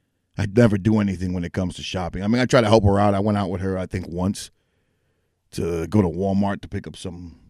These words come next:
thingamajig or whatever.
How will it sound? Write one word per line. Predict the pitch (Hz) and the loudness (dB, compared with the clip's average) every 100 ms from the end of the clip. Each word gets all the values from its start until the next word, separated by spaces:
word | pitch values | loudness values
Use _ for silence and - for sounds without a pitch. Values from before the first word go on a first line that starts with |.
| _ _ _ - | _ _ _ -4
thingamajig | 104 92 85 92 98 92 | -2 -2 -2 0 2 0
or | 80 78 - _ _ _ _ _ _ _ _ _ | -4 -10 -16 _ _ _ _ _ _ _ _ _
whatever. | - 101 95 101 | -2 0 2 0